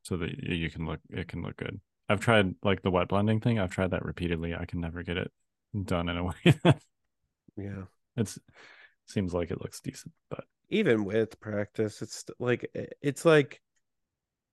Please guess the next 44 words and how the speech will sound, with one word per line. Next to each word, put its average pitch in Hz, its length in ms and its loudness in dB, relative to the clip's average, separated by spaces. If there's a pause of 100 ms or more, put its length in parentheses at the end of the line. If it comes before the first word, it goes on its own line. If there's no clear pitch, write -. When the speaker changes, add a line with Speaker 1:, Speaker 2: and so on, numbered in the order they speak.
(280)
Speaker 1:
And 117 100 6
if 107 100 6
you 120 100 8
mess 120 260 6
up, 117 240 4
you 87 100 -4
can't 92 240 0
go 90 100 2
back 87 300 0
and, 95 80 0
like, 85 260 -2
Speaker 2:
No. 101 360 -8 (240)
Speaker 1:
y-, 104 240 -2
you've 104 480 2
essentially 113 420 6
lost 92 320 6
access 85 460 0
to 92 100 -4
that 80 180 -4
color 80 340 0
as 78 100 -6
soon 87 140 -4
as 78 120 -6
you 80 60 -6
move 80 200 -6
on. 85 200 -2
<laughs> - 440 -20
Speaker 2:
Yep. 104 280 0
Speaker 1:
So, 143 220 2 (960)
um, 85 380 -2 (920)
'cause 113 100 2
I 131 120 8
can 117 120 6
never 92 220 2
get 101 120 0
my 92 140 2
color 90 280 0
mixes, 95 420 -4
like, - 200 -4
one 90 120 -8
hundred 87 200 -6
percent 95 300 -6
the - 80 -16
same. 104 300 -8